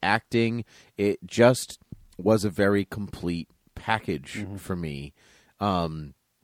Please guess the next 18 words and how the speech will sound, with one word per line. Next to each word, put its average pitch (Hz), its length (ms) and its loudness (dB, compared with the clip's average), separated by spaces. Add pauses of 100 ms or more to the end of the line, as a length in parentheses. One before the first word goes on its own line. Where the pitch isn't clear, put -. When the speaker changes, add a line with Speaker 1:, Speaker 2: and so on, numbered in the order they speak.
(1000)
Speaker 1:
I 98 300 0
particularly 143 1080 2 (340)
like 98 600 -2 (380)
the 85 220 -4
Moses 104 720 -2
story. 127 540 4
I 92 140 -2
think 101 240 -6
that's 95 220 -2
part - 360 -2
of 87 240 -2 (360)
what 104 120 4
it 87 100 0
is 90 160 -2
for 113 120 -2
me. 107 220 0 (260)
I 113 140 6
like 101 460 0